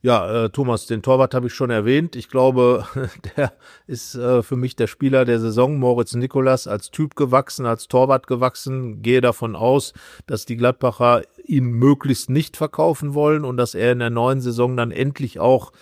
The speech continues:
die verdiente Nummer eins auf dem Rücken trägt. Äh, er ist ja jetzt gerade noch die Nummer dreiunddreißig. Die eins hat ja nach wie vor offiziell Jonas Omlin. Ähm, und ja, ich glaub einfach, äh, dass, äh, Nikolas das bekommen wird. Und ich könnte mir auch gut vorstellen, dass er mindestens in den Mannschaftsrat einrücken wird,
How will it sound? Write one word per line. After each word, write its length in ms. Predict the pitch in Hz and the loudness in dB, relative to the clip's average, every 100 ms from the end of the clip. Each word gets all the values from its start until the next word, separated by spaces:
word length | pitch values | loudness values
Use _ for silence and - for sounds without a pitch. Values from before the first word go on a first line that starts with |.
| _ _ - | _ _ -2
die 100 | 113 | 0
verdiente 500 | 123 113 131 139 123 | 0 2 2 2 2
Nummer 300 | 120 120 87 | 2 2 2
eins 240 | 131 143 | 0 0
auf 140 | 147 - | -2 0
dem 160 | 135 | -2
Rücken 340 | 123 139 139 - | 0 -2 -4 -2
trägt. 480 | 135 135 - - | 2 2 2 -8
Äh, 60 | 92 | -4
er 360 | 104 120 104 113 | 0 2 2 0
ist 120 | - | 0
ja 100 | 117 | -2
jetzt 300 | 113 - - | -2 -8 -4
gerade 340 | 107 117 - | 2 2 0
noch 140 | 117 - | -6 -4
die 100 | 117 | -4
Nummer 260 | 117 110 | -2 -2
dreiunddreißig. 1000 | 104 101 113 110 104 117 131 - 131 - - - _ - | 0 2 2 0 2 2 2 2 -2 -4 -20 -20 _ -6
Die 140 | 92 | 0
eins 240 | 107 123 120 | 2 2 -2
hat 160 | 113 | 0
ja 100 | 113 | 0
nach 220 | 117 113 | 0 -2
wie 80 | 123 | -4
vor 400 | - 120 120 113 | -2 2 4 2
offiziell 560 | 123 120 - 120 120 117 | -2 -6 0 2 2 2
Jonas 400 | 113 120 107 - | 0 0 -2 -4
Omlin. 580 | 127 127 127 147 151 - - - _ | -4 -2 2 2 2 -4 -12 -20 _
Ähm, 380 | - 117 123 117 | 0 2 2 0
und 500 | - 120 123 117 - | -4 -2 -2 -2 -2
ja, 300 | 104 101 82 - | 0 0 -2 -8
ich 180 | 131 | -4
glaub 240 | 127 120 120 | 2 2 2
einfach, 720 | 120 - 113 - - 107 113 | -2 2 0 0 -4 0 0
äh, 40 | |
dass, 420 | 107 110 - - 120 | 2 -2 -2 -16 -14
äh, 320 | 104 110 107 | -6 -2 -2
Nikolas 500 | 117 120 123 120 - | 0 2 4 2 0
das 140 | 117 | -6
bekommen 380 | - 101 127 127 | -6 0 2 2
wird. 160 | 127 - | 0 0
Und 140 | 117 | -6
ich 80 | - | 0
könnte 260 | 165 180 | 0 0
mir 140 | 151 139 | 0 0
auch 140 | - | 0
gut 260 | 131 175 - | 2 0 2
vorstellen, 560 | 143 143 - 139 131 | 2 2 2 0 0
dass 160 | 127 - | 0 -2
er 80 | 120 | 0
mindestens 540 | 147 196 170 151 135 | 2 4 2 0 -4
in 100 | 139 | -2
den 100 | 131 | -2
Mannschaftsrat 760 | 127 143 - 82 - 87 90 - | 0 -2 -2 -4 -4 -4 -4 -4
einrücken 580 | 104 104 104 110 120 107 | -6 -4 -4 -6 -4 2
wird, 240 | 127 131 | 2 2